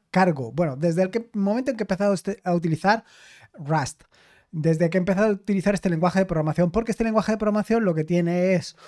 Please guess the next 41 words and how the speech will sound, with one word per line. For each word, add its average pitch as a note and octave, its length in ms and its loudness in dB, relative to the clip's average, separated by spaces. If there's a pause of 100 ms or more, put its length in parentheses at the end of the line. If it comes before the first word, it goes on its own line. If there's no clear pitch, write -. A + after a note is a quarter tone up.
(220)
una D#3+ 640 0
herramienta, G3+ 800 0 (260)
un D#3+ 320 2
sistema F#3 540 0
de E3+ 80 2
paquetería E3 520 0
que - 80 -6
se - 120 -2
llama D3 220 -4
Cargo, G3+ 440 2 (380)
que F3+ 120 4
es F3+ 120 2
el A3+ 60 2
que G3+ 100 -2
se G3+ 100 -2
encarga G3+ 300 2
de G#3 80 2
instalar, E3 560 -2
pues, D#3+ 180 0
distintas E3 400 -2
aplicaciones. D3 640 -2
En E3+ 80 -2
este E3+ 160 0
sentido, G3 420 2
pues, D#3+ 180 0
por - 140 -8
ejemplo, F3 440 -2 (260)
instalar F3 540 0
Starship G3 680 0
es E3 100 -2
tan G3 160 4
sencillo G3+ 360 2
como F#3+ 140 2
lo D#3 100 2
que D#3 80 -4
acabo D3+ 220 0
de C#3 120 -2
ve-, E3 180 -2
de, D3+ 260 -2
de C#3+ 220 -4
ver. E3+ 240 2